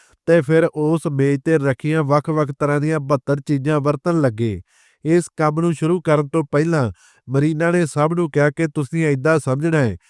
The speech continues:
ਕਿ ਮੈਂ ਇੱਕ ਵਸਤੂ ਹਾਂ ਤੇ ਮੈਂ ਪੂਰੀ ਜ਼ਿੰਮੇਵਾਰੀ ਲੈਂਦੀ ਹਾਂ ਕਿ ਮੇਰੇ ਨਾਲ ਜੋ ਕੁਝ ਵੀ ਹੋ ਜਾਵੇ, ਉਸ ਸਭ ਦੀ ਮੈਂ ਹੀ ਜ਼ਿੰਮੇਵਾਰ ਹੋਵਾਂਗੀ।" ਇਸ ਪੂਰੇ ਕਾਰਨਾਮੇ ਦੇ ਛੇ ਘੰਟੇ ਬੀਤਣ ਤੋਂ ਬਾਅਦ ਇੱਕ ਵਾਰ ਸਿਰ 'ਤੇ ਬੰਦੂਕ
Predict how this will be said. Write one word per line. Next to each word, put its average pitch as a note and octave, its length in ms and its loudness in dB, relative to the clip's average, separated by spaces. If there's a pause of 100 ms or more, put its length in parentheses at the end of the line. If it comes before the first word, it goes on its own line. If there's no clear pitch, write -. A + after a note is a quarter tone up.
(220)
ਕਿ F3 140 2
ਮੈਂ D3+ 340 2
ਇੱਕ D#3+ 140 -4
ਵਸਤੂ D3 540 0
ਹਾਂ C3 240 0 (400)
ਤੇ E3+ 120 2
ਮੈਂ D3+ 360 0
ਪੂਰੀ E3+ 240 0
ਜ਼ਿੰਮੇਵਾਰੀ E3 640 0
ਲੈਂਦੀ C3+ 380 0
ਹਾਂ A2 180 -2 (340)
ਕਿ E3+ 120 0
ਮੇਰੇ D#3 320 2
ਨਾਲ E3 200 2
ਜੋ D3 260 0
ਕੁਝ E3 240 0
ਵੀ F#3 180 0
ਹੋ D#3 140 2
ਜਾਵੇ, A#2+ 460 0 (300)
ਉਸ D#3+ 280 0
ਸਭ C#3+ 280 0
ਦੀ E3 160 0
ਮੈਂ C#3 220 0
ਹੀ E3+ 160 2
ਜ਼ਿੰਮੇਵਾਰ C#3+ 520 0
ਹੋਵਾਂਗੀ।" A#2+ 580 -2 (340)
ਇਸ D#3+ 220 2 (160)
ਪੂਰੇ E3+ 260 -2
ਕਾਰਨਾਮੇ D3+ 600 0
ਦੇ D#3+ 180 0
ਛੇ D3+ 380 -2
ਘੰਟੇ D#3 300 -2
ਬੀਤਣ C#3+ 400 -2
ਤੋਂ D#3 180 0
ਬਾਅਦ C3 380 2 (340)
ਇੱਕ D#3+ 240 -2
ਵਾਰ D#3+ 280 4
ਸਿਰ D3 260 0
'ਤੇ E3 180 -2
ਬੰਦੂਕ D3 440 -2